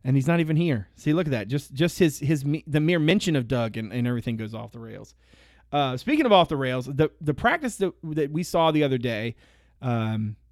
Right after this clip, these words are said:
<laughs> it definitely didn't start the way I expected with, you know, Bronco a little bit, uh, perturbed with, with things. And,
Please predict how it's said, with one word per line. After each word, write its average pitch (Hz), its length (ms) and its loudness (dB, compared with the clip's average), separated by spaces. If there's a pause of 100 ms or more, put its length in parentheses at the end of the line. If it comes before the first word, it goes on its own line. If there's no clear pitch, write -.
(480)
<laughs> - 500 -20
it - 680 -6
definitely 285 300 4
didn't 277 220 0
start 233 300 4
the 170 80 0
way 139 160 2
I 123 80 0
expected 123 500 -6
with, 123 300 -6
you 127 140 -2
know, 107 100 -4
Bronco 139 480 0
a - 100 -8
little 131 180 0
bit, 127 280 -4 (120)
uh, 110 360 -2 (280)
perturbed 139 640 -2
with, 127 420 -2
with 123 200 -2
things. 139 440 0
And, 113 200 -4